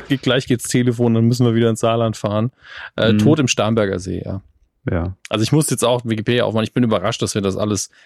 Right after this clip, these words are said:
Speaker 1: relativ gut zuordnen <laughs> konnten, ohne vorher nachzugucken. Ähm,
Speaker 2: Gut.
Speaker 1: aber ist schon eine schillernde Persönlichkeit. Und ich finde, man muss das Thema auch mal mit Humor angehen, weil diese historische Verklärtheit, das ist eine ganz verrückte Figur. Nicht im Sinne von, der war verrückt.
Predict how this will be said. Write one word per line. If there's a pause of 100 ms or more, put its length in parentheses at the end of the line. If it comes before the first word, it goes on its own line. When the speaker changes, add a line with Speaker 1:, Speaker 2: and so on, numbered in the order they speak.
(160)
Speaker 1:
relativ
gut
zuordnen
<laughs>
konnten,
ohne
vorher
nachzugucken. (540)
Ähm,
Speaker 2:
Gut.
Speaker 1:
aber (180)
ist
schon
eine
schillernde
Persönlichkeit. (300)
Und
ich
finde,
man
muss
das
Thema
auch
mal
mit
Humor
angehen,
weil
diese
historische
Verklärtheit,
das
ist
eine
ganz
verrückte
Figur.
Nicht
im
Sinne
von,
der
war
verrückt.